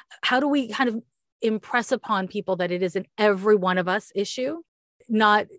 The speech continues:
just the most marginalized, not just women, et cetera? And this brings me to your Venus. You've got this Venus as part of your Sagittarius stellium in the second house. And Venus in the second house makes you incredibly values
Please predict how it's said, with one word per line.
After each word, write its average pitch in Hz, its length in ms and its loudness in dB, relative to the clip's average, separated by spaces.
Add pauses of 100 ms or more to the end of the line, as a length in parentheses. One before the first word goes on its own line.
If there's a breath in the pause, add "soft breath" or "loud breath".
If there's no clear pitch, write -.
just 208 240 -6
the 220 60 -2
most 202 200 0
marginalized, 185 560 0
not 190 200 -4
just 190 180 -8
women, 180 540 0
et - 80 -10
cetera? 151 480 -4 (760)
And 202 160 0
this 240 280 0
brings 208 340 0
me 196 80 -6
to - 160 -12
your 160 80 -6
Venus. - 560 -18 (500 soft breath)
You've 254 260 0
got 220 280 2
this 190 220 0
Venus 208 500 -2
as - 140 -8
part 185 240 -2
of 185 80 -6
your 165 160 -4
Sagittarius 190 760 -4
stellium 151 480 -6
in 170 120 -6
the 165 100 -6
second 196 720 -4
house. - 440 -10 (460 loud breath)
And 226 260 2
Venus 254 420 -4
in 269 60 -4
the 240 60 -4
second 208 380 -6
house 185 340 -4 (160)
makes 208 340 0
you 220 160 -4
incredibly 220 840 -4
values 175 640 -2